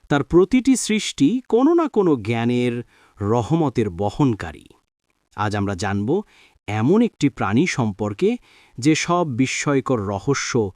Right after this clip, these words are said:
যা আল্লাহ নিজেই কোরআনে উল্লেখ করেছেন। পৃথিবীর প্রতিটি সৃষ্টি কোনো না কোনো উদ্দেশ্য নিয়ে এসেছে। তেমনই একটি ছোট্ট প্রাণী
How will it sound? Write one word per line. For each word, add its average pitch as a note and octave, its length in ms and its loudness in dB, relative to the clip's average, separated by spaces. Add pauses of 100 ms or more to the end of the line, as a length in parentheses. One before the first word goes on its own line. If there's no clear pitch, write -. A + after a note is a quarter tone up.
(300)
যা A#2 160 -2
আল্লাহ A2 600 0
নিজেই A2 520 2
কোরআনে A#2 600 0
উল্লেখ A2 460 0
করেছেন। F#2 540 -8 (880)
পৃথিবীর A#3 500 2
প্রতিটি A#3+ 540 4
সৃষ্টি G#3+ 720 0
কোনো B3 240 0
না F4+ 140 0
কোনো C#4+ 300 0
উদ্দেশ্য C#3+ 680 0
নিয়ে A#2 300 2
এসেছে। - 500 -10 (600)
তেমনই F3 480 4
একটি B2+ 280 -4
ছোট্ট - 380 -4
প্রাণী A#2 520 0